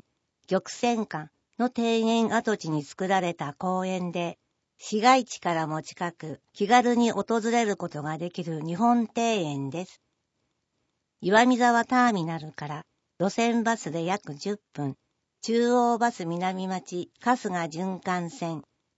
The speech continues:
市役所先回り、競技場前まで片道百九十円。四季折々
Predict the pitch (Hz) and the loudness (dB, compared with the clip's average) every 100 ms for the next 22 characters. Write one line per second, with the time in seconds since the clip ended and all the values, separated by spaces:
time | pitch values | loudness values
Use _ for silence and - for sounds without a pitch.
0 | _ - 214 208 - 156 156 147 - 170 | _ -2 -2 -2 -6 -6 -6 -8 -6 -4
1 | 165 165 156 160 - _ _ _ _ _ | -2 -4 -6 -10 -16 _ _ _ _ _
2 | _ _ - 262 277 254 262 254 254 240 | _ _ 2 6 6 6 6 6 6 6
3 | 262 254 196 160 180 190 - 226 220 214 | 6 4 2 0 -4 -6 0 0 0 -2
4 | 208 180 196 220 208 226 220 196 214 185 | -6 -6 -6 -6 -2 0 0 0 -2 -2
5 | 143 131 - _ _ _ _ _ _ _ | -4 -8 -12 _ _ _ _ _ _ _
6 | _ _ _ _ - - 240 - 185 220 | _ _ _ _ -12 -4 -2 0 0 0
7 | 233 | 2